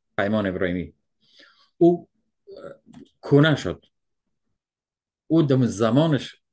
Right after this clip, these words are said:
از استفاده خارج شده بود. خب، منبع-، تایمز اسرائیل خبر داد که اسرائیل حالا برای تهاجم در اعماق داخل لبنان آماده می‌شه. خب، <clears throat> خیلی منتظر چی است؟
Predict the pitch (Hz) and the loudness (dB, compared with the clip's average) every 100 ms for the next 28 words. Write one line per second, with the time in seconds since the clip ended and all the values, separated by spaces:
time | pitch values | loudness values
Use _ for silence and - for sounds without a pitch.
0 | - 104 107 - 107 - - - - - | -12 -6 -6 -8 -10 -10 -12 -16 -12 -8
1 | 107 104 113 107 101 90 92 87 85 - | -4 -2 0 -2 -4 -4 -10 -10 -10 0
2 | 143 - - - - - - - - _ | 0 0 -18 -20 -20 -20 -20 -20 -20 _
3 | _ - - _ _ 151 165 185 196 - | _ -20 -20 _ _ -2 2 2 0 -6
4 | - 220 254 254 233 202 196 196 196 170 | -4 2 2 2 2 2 4 0 0 -4
5 | 175 180 175 - 175 156 _ 117 127 139 | -4 -4 -6 -4 -6 -6 _ -4 -4 -2
6 | 156 165 156 147 131 127 82 62 - 127 | 0 0 -2 -2 -2 -2 -4 -10 -10 -4
7 | 113 113 113 147 156 131 123 110 113 131 | -2 -2 -2 -4 -4 -4 -4 -4 -4 -4
8 | 127 101 104 101 - 127 123 98 - - | -6 -4 -4 -4 -6 -4 -4 -6 -12 -12
9 | 107 104 104 110 147 143 - _ _ 117 | -6 -4 -4 -2 -4 -4 -12 _ _ -6
10 | 101 90 90 78 - - - 113 - - | -4 -6 -8 -10 -16 -12 -6 -6 -8 -6
11 | 175 82 78 _ _ _ _ _ _ _ | -6 -4 -10 _ _ _ _ _ _ _
12 | _ - 117 110 101 107 135 131 131 98 | _ -6 -2 -2 -2 -2 -2 0 0 -2
13 | 92 - | -4 -18